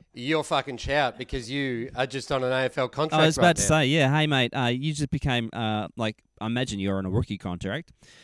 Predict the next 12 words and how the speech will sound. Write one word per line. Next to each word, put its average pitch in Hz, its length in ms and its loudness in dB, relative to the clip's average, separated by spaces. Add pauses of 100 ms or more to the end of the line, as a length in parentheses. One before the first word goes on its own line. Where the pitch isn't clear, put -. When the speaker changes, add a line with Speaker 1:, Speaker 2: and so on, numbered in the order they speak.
(160)
Speaker 2:
You 139 140 2
just 117 180 -2
Speaker 1:
Mm. - 40 2
Speaker 2:
became 104 300 2
about 98 280 -2
ninety, 104 360 -2
a 95 60 -4
hundred 98 280 -4
grand 95 520 -4
richer 104 500 -4 (300)
immediately. 120 800 0 (520)
Uh, 113 500 -2